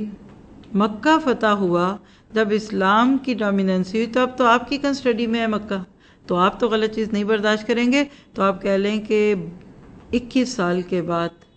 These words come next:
अल्लाह के नबी ने फिर अपने हाथ से बुत त-, तोड़े और अपने सहाबा से भी तोड़वाए। तो ये सारी हिकमतें हैं।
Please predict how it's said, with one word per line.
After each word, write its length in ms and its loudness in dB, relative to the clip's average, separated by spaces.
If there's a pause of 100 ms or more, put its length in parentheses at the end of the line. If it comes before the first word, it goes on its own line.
(220)
अल्लाह 260 2
के 160 0
नबी 240 0
ने 100 -2
फिर 160 -4
अपने 260 -6
हाथ 320 0
से 180 -2 (440)
बुत 260 -2
त-, 580 -8 (160)
तोड़े 420 -2 (380)
और 120 2
अपने 260 -2
सहाबा 360 -4
से 140 -6
भी 120 -2
तोड़वाए। 440 0 (280)
तो 80 -2
ये 160 0
सारी 360 -2
हिकमतें 640 -4
हैं। 220 -6